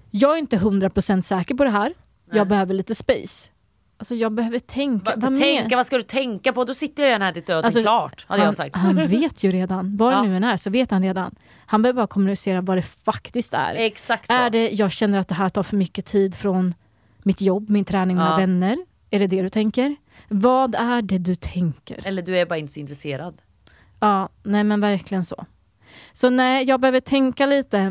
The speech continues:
Speaker 1: Mm.
Speaker 2: Ja, då kan du säga, "Vet du vad, jag har redan tänkt färdigt åt dig, jag, jag drar."
Speaker 1: Nej, men du kanske ska säga det att så här, säg bara att så här, "Jag vet inte", så här.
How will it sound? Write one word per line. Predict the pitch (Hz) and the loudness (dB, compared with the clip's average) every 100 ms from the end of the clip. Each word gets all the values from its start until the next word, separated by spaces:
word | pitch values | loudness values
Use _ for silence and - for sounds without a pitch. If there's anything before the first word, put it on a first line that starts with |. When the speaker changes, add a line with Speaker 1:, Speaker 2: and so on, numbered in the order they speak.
| - | 0
Speaker 1:
Mm. | 220 220 220 214 208 | 0 2 2 2 4
Speaker 2:
Ja, | 202 | 2
då | 208 | 2
kan | 220 | -2
du | 196 | -2
säga, | 160 175 | -4 -4
"Vet | 175 | -4
du | 185 | 0
vad, | 175 | 0
jag | 170 | 2
har | |
redan | 180 147 | 0 -4
tänkt | 156 135 | -6 -4
färdigt | 151 143 139 | -4 -2 -4
åt | 139 135 | -8 -6
dig, | 151 | -4
jag, | 147 147 | -4 -4
jag | 151 | -4
drar." | 143 139 143 - | -4 -6 -8 -4
Speaker 1:
Nej, | 262 302 330 | 2 2 2
men | 302 247 226 - | 0 0 0 -4
du | 214 226 | 0 2
kanske | 233 208 | 2 0
ska | 208 208 | -2 -4
säga | 185 233 220 247 | -2 0 2 2
det | 214 | 0
att | 180 | -2
så | - | -2
här, | 175 175 180 - - - - | -2 -2 -4 -8 -20 -20 -14
säg | - 208 277 370 | -2 2 4 2
bara | 208 180 | 2 0
att | 180 | -2
så | - | -4
här, | 170 | -4
"Jag | 95 202 | 0 0
vet | 208 214 | 0 0
inte", | 214 - 185 | -2 0 -4
så | 165 | -2
här. | 190 190 | -4 -4